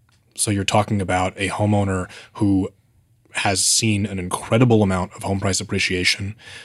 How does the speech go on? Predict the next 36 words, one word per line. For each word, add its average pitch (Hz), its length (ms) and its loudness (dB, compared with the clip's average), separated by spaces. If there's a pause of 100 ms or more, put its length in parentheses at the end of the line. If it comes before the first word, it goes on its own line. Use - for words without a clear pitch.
(120)
They're 104 140 0
also - 240 4
probably 98 580 0
less 107 300 0
likely 107 280 -2
to 95 140 -4
even 104 240 -2
have 110 320 2
a 104 60 2
mortgage 107 480 2
attached 98 560 -6
to 113 100 0
that 92 200 -2
home. 92 320 2
So - 140 -4
the 104 80 -2
whole 156 260 2
lock-in 117 340 0
effect - 440 -8
that 101 100 -6
we've 98 180 -2
been 95 120 -4
discussing 90 580 -2 (500)
doesn't 175 260 2
necessarily 123 640 2
apply 104 640 0 (380)
in 123 180 4
the 107 80 2
same 113 580 2
way 110 380 4
to - 180 -6
these 98 380 0 (300)
homeowners. 98 580 -2 (340)
Another 151 300 6
big 151 200 2
difference 113 560 0